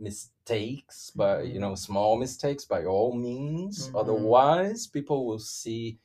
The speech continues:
Speaker 1: how I am. Of course, it's a distorted vision of myself. But
Speaker 2: Mm-hmm.
Speaker 1: anyway, social ones, I think, pay more attention to other people in terms of how I should model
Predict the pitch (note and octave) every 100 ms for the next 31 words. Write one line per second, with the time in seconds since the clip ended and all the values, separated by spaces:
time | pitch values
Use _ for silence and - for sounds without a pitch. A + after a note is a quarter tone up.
0 | _ _ _ _ _ - G2+ G2+ F2+ F#2+
1 | G#2 D#2+ D2+ D#2 - - C#3 B2 - -
2 | G#2 - G2 F2 - - - A#2+ A#2 D#2
3 | E2+ G2+ A2 D#2+ D#2+ - - - - -
4 | - _ - C3+ B2 A#2+ A2+ A2+ - -
5 | _ G3 G3 C3+ B2+ - - - - F3
6 | - D3+ B2+ B2 C3 E2 D#2 - - -
7 | _ _ A2+ A2 - C3 C3 C3 - _
8 | _ _ _ _ _ - D3 C3 C3 _
9 | _ - E3 C3+ C3 C#3 C3 B2 - C3
10 | B2 - F2+ F2 - G2+ G2 G2 - -
11 | C#3 - F#2+ E2+ G2 G2+ - A#2+ A#2 A2+
12 | G#2 - - C3 C3 C3+ - G#2+ G#2 -
13 | A#2 G#2 G2+ G#2 A2+ A2+ C#2